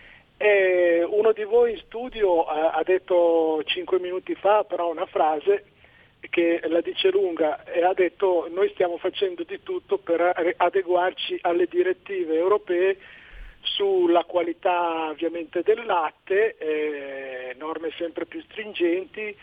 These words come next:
sulle emissioni di C O due e sul benessere animale." Ecco,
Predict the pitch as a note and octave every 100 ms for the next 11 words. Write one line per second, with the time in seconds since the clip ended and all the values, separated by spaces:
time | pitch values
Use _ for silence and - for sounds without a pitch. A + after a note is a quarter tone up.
0 | - - - B3 G#3+ G3 F#3+ - - F#3+
1 | F3+ E3 - G3+ G#3 G3+ D#3+ D#3+ G3 G#3
2 | _ _ - - _ G#3 - G3 E3 F3
3 | E3+ E3 - F3 E3+ E3 E3 D#3+ D3+ D3+
4 | E3 - _ _ - _ _ _ _ _
5 | _ - G#3 - F3 E3